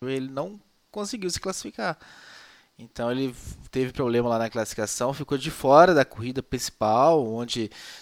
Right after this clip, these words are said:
tem todo o investimento, onde os patrocinadores esperam. Creio que deve ter sido uma saia justa,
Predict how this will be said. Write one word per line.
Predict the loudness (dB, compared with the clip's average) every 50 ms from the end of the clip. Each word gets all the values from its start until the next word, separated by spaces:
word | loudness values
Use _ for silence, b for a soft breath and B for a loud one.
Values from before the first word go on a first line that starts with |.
| B B
tem | -12 -12 -10
todo | -4 -4 -2 0 0
o | -2
investimento, | 0 2 2 2 2 0 0 -4 -4 -2 -2 -2 -2 -2 -2 -4 -6
onde | -4 -6
os | -4 0
patrocinadores | 0 0 0 -2 -4 -4 -4 -6 -4 -2 -2 -2 0 -2 -4 -4
esperam. | -6 -8 -6 0 2 4 6 6 4 4 -2 -6 -6 _ _ 4
Creio | 6 8 10 10 10 8
que | 6 4
deve | 0 0 0
ter | 0 -4 -10
sido | -8 -8 -8 -6 -4 -4
uma | -4 -4
saia | -2 0 0 0 0 -2
justa, | -4 -6 -8 -6 -6 -6 -4 -4 -4